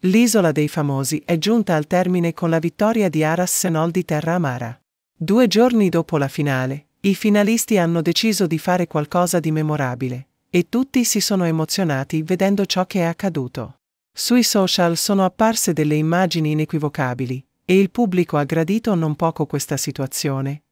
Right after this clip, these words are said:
il che dimostra che tra i naufraghi si è creata una forte unione. Alla fine,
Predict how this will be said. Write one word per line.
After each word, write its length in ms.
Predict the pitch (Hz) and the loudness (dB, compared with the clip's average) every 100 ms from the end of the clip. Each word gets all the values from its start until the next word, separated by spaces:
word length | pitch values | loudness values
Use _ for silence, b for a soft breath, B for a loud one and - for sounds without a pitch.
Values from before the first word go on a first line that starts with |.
| - | 0
il 200 | 208 196 | 0 2
che 140 | 233 | 0
dimostra 540 | 214 196 214 - 247 | 2 2 0 0 -2
che 160 | - 156 | -2 -4
tra 140 | 156 | -2
i 100 | 147 | -2
naufraghi 640 | 147 147 170 - 233 233 240 | 0 0 -2 -2 -2 0 0
si 140 | - | 0
è 60 | 190 | -2
creata 460 | 185 170 175 202 | 0 0 0 0
una 180 | 185 156 | 0 -2
forte 380 | - 156 - 220 | -2 -4 -2 -2
unione. 500 | 220 180 120 117 113 _ _ _ _ 185 | 0 0 -4 -8 -12 _ _ _ _ 2
Alla 240 | 190 202 | 4 4
fine, 500 | - 165 147 151 151 | 2 -2 0 -4 -8